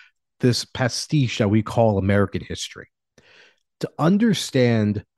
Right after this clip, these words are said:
the impact of forty some odd people, I believe we're at forty-six right now, it's crucial. Not necessarily just 'cause I'm a history buff,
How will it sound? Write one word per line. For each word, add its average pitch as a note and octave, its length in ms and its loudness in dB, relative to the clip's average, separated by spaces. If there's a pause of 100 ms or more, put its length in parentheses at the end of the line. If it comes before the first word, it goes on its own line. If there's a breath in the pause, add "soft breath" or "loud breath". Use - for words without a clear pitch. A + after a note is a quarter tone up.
(220)
the G#2+ 240 -4
impact G2+ 600 -2 (120)
of G2 240 -2
forty B2+ 520 0
some G2+ 380 -4
odd F#2 220 -4
people, F2 440 -8 (240)
I F2+ 60 -8
believe A#2+ 240 2
we're A#2 80 4
at - 80 -2
forty-six G2 680 -6
right F2 240 -8
now, D#2+ 200 -14 (1040)
it's - 180 0
crucial. - 540 0 (1000 soft breath)
Not C#3+ 380 2 (120)
necessarily C3 560 4
just B2+ 200 0
'cause A#2 140 2
I'm G#2 120 2
a G2+ 40 2
history A2+ 380 -2
buff, F#2+ 320 -2